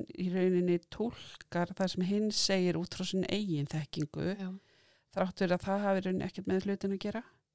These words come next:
Speaker 1: Og þetta getur líka komið til að því að sá sem er tjáir sig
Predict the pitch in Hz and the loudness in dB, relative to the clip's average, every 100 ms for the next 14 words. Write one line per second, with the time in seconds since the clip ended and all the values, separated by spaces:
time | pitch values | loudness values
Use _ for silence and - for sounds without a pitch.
0 | _ _ _ _ _ _ 190 185 196 196 | _ _ _ _ _ _ 2 4 2 2
1 | 180 202 208 - 190 196 - 185 196 185 | -2 0 0 0 -2 -2 -4 -4 0 0
2 | 180 180 175 - 175 175 - _ 180 175 | 0 0 0 0 0 0 -4 _ 0 0
3 | 170 - - 180 185 185 180 175 - 202 | -2 -2 2 4 4 2 0 -2 -4 -2
4 | 208 180 180 - 131 190 | 0 -2 -2 -4 -4 -4